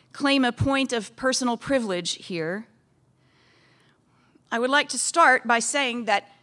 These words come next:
the word that the new R S V has translated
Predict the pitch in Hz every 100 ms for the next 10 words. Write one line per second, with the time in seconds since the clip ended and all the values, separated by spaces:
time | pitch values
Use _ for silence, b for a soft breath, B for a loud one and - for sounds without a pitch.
0 | _ _ _ _ 214 254 262 359 370 285
1 | 277 262 254 269 330 349 - 262 - 233
2 | 226 214 269 277 202 202 - - 226 214
3 | - - 285 277 240 220 214 196